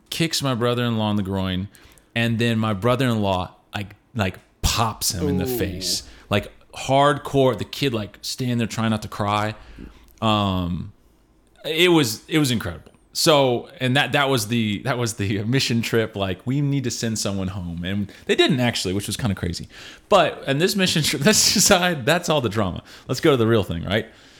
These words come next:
Speaker 1: So we did, um, a sports, we did sports camps for the inner city kids there.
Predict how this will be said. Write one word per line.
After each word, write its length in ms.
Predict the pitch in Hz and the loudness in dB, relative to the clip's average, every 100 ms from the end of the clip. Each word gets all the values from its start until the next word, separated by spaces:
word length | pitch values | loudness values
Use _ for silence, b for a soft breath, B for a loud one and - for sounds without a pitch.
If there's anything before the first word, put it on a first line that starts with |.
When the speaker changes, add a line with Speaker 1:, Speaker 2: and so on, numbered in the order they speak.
| B | B
Speaker 1:
So 200 | - 113 | -4 0
we 180 | 113 131 | 0 0
did, 380 | 123 127 120 107 | 2 2 2 -2
um, 640 | 110 107 104 101 92 90 - _ _ _ _ - _ - - | -2 0 0 0 -2 -4 -10 _ _ _ _ -20 _ -20 -10
a 60 | 90 | -8
sports, 460 | - 117 127 120 | -4 0 0 0
we 100 | 110 | -4
did 80 | 101 | -2
sports 440 | - - 127 131 | -4 -2 -2 -2
camps 400 | - - 92 - | -6 -4 -4 -6
for 140 | - 98 | -8 -6
the 180 | 92 - | -6 -4
inner 260 | 107 104 | -2 -2
city 380 | 104 - 95 90 | -2 -2 -4 -4
kids 460 | - - 95 85 92 | -8 -6 -4 -4 -8
there. 380 | 80 76 - | -8 -8 -10